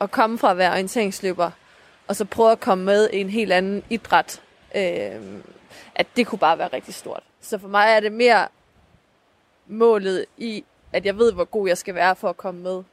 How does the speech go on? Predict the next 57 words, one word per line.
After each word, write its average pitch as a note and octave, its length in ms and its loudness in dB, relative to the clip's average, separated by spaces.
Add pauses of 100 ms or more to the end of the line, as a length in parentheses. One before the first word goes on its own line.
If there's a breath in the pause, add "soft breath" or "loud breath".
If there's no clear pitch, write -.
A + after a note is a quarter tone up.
(560)
Øhm, A2+ 840 -4 (140)
og G3 100 -4
selvfølgelig A#3 340 2
er A3 60 4
der F#3+ 100 4
også G3 160 4
alle G3+ 120 2
de G3 80 2
andre F#3 200 0
ting, C4 340 0 (140)
og - 60 -14
det F#3+ 120 -8
sammenhold, G#3 460 2
jeg E3+ 120 -2
kan - 80 -18
se, G3+ 240 0
alle F3+ 160 -2
atleterne F#3 440 -2
har, A3 340 0 (460 soft breath)
og G3 140 -2
den G3+ 380 0 (360)
anerkendelse, - 1160 -2
man F3 140 -12
får G#3 260 4
af E3+ 40 6
at E3+ 60 0
være E3 100 -8
med F#3 160 -8
til F#3+ 260 -6 (120)
et F3+ 100 -10
O F#3+ 200 -6
L. F3 200 -6
Altså F#3+ 260 -10
sådan, F3+ 360 -12 (100)
hele A#3 220 0
det A#3+ 100 2
der F3 120 2
setup, - 380 0 (260)
synes - 280 -12
jeg F#3 100 2
jo G#2+ 220 -6 (520 loud breath)
virker F#3 280 2
helt G#3+ 220 0
fantastisk, - 760 -4
og - 60 -2
jeg F#3+ 100 4
ville F3+ 140 2
da - 60 0
ønske, A3+ 320 -2
at - 60 -6
jeg F3+ 100 0
også G3 140 0
kunne A3 100 -10
komme F#3+ 200 -4
med G3 120 -2
som G3 140 -12
orienteringsløber. F3+ 680 -8